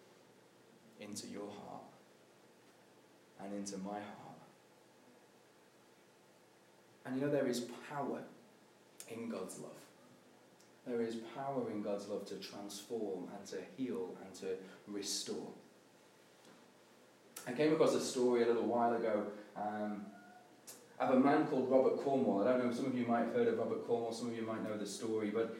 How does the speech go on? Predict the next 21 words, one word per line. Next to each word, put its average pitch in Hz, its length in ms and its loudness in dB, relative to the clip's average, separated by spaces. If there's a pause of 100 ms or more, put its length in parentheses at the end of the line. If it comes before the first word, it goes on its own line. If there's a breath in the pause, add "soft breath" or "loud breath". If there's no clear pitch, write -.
(140 loud breath)
he, 135 180 4
he 139 100 6
was 135 120 6
a 131 60 6
man 156 200 8
a 151 60 10
lot 147 140 12
of 143 160 10
years 135 240 10
ago 127 340 10
who, 120 400 4
who 120 200 2
led 123 120 6
a - 180 6
church 120 260 6
in 107 180 2
Oregon 120 500 2
in 107 400 -2
America. 110 440 0 (760)
And 123 200 8
he 185 260 4